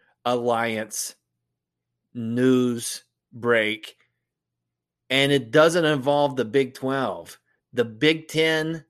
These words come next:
the Pac-twelve, and the A C C, they're talking about having an alliance.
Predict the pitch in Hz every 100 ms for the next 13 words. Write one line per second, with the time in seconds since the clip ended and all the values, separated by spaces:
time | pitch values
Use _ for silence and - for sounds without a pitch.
0 | _ 131 - 151 143 139 - 143 135 131
1 | 131 - _ _ _ _ _ _ - 120
2 | 123 120 120 120 - _ - 117 113 123
3 | 127 135 - 139 127 - 156 170 117 101
4 | 104 _ _ _ _ _ 107 165 226 202
5 | 175 135 120 104 113 98 92 - 113 120
6 | 110 104 95 90 90 92 87 80 - -